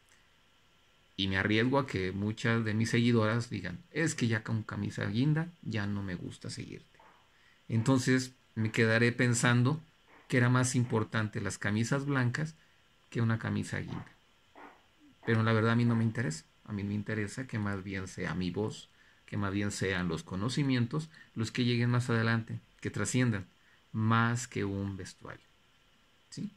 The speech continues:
Eso es lo más importante. No nos enganchemos con lo que dicen las personas. No es mío. Y si la otra persona me hace un comentario, "Oyes, qué bien te vi,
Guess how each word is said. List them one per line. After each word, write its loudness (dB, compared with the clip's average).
Eso -6
es -6
lo 0
más -4
importante. -4
No 2
nos 4
enganchemos 2
con -4
lo -4
que -6
dicen -4
las -8
personas. -12
No 2
es 2
mío. 4
Y -2
si 0
la 4
otra 2
persona 4
me 2
hace 0
un 2
comentario, -6
"Oyes, 0
qué 4
bien 4
te 2
vi, 4